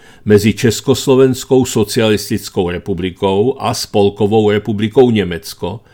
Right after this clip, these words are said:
v níž byla Mnichovská dohoda prohlášena za nulitní. Dlužno dodat, teprve po osmadvaceti letech po konci druhé světové války.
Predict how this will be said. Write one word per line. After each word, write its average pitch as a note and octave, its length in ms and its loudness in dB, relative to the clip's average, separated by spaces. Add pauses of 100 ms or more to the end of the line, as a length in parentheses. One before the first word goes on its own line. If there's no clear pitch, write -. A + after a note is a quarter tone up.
(340)
v G#2+ 100 -2
níž A#2+ 260 4
byla A#2 320 2
Mnichovská A#2 840 0
dohoda A2+ 500 2
prohlášena G#2 800 -2
za G#2 160 -2
nulitní. F2+ 680 -6 (640)
Dlužno A#2 500 6
dodat, G#2+ 580 0 (340)
teprve A#2 420 0
po A2 160 -2
osmadvaceti C3 1080 0
letech G2+ 600 -2 (240)
po G2 120 -2
konci A2+ 520 0
druhé G2 520 -2
světové F#2+ 560 -6
války. G2+ 540 -10